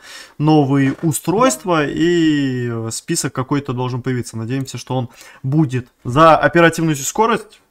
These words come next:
поддержите видос лайком, буду безумно благодарен. Начинаем с Ультра Уикенда. Здесь, э, всё как всегда. То есть, э, никаких супер-мега крутейших новостей, эм, из разряда «Вау» я не вижу. Специальный режимчик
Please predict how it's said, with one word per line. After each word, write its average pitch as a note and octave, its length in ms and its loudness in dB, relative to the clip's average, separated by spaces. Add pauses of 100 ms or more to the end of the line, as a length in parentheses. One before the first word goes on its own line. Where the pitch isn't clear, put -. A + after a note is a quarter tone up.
поддержите C#3+ 500 0
видос C#3 240 -4
лайком, D#3+ 340 -2
буду B2+ 640 -2
безумно B2 320 -4
благодарен. A#2 500 -4 (540)
Начинаем C4 340 6
с C4+ 60 -4
Ультра A3+ 180 2
Уикенда. A#3 420 4
Здесь, G3 360 0
э, E3+ 160 4
всё G3 180 0
как F#3 160 0
всегда. A#2+ 420 -2
То - 220 -4
есть, B2 260 -4
э, D3 140 -2
никаких F3+ 460 -4
супер-мега D#3+ 580 0
крутейших D#3 560 -2
новостей, C#3+ 800 0
эм, A#2 480 -6
из C#3+ 220 -4
разряда C#3 560 4
«Вау» C#3+ 760 4
я C3+ 440 2
не C3+ 300 0
вижу. D#3+ 480 -2 (880)
Специальный D3 540 2
режимчик C3+ 560 0